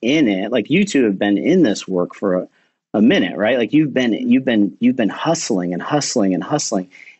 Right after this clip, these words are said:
And then things become easier to make decisions because you've seen it before, right? You, you have this past experience that's, that's happening. And so I think the more you're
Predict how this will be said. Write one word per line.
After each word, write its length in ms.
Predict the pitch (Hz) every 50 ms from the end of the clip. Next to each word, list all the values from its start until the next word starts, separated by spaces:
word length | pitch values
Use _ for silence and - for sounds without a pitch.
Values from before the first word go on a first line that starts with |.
| _ _
And 120 | - 131 127
then 280 | 131 127 120 107 104 - _ _ _ _ _ _ _ _ _ _ _ _ _ -
things 280 | 151 175 208 214 190 165
become 400 | 190 165 151 - 151 131 113 101
easier 500 | 107 123 143 165 160 143 147 147 131 120
to 60 | 113
make 220 | 110 110 110 104
decisions 480 | - 104 101 - 131 113 110 113 101 92
because 460 | - 113 98 95 - 117 120 110 98
you've 220 | 95 101 98 85 -
seen 300 | - - - 113 110 104
it 180 | 92 - 85
before, 420 | 80 82 - - - - - - - _ _ _ _ _ _ _ _ _ _ _ -
right? 300 | - 98 101 113 123 117
You, 200 | - 113 117 117
you 360 | 120 - - - 113 101 107 104
have 300 | - - 120 120 120 120
this 160 | 127 127 123
past 360 | - - 123 117 110 - -
experience 760 | 120 98 - - - - 123 117 113 110 101 95 90 - -
that's, 180 | - 95 - -
that's 260 | 95 87 113 95 -
happening. 380 | - 117 110 101 90 87 82 - - - _ _ _ _ _ _ -
And 160 | 127 131 135
so 200 | 135 151 143 139
I 140 | - 120 123
think 240 | - 170 175 147 -
the 80 | 143 127
more 320 | 117 113 123 139 156 175
you're 300 | 170 160 151 131 117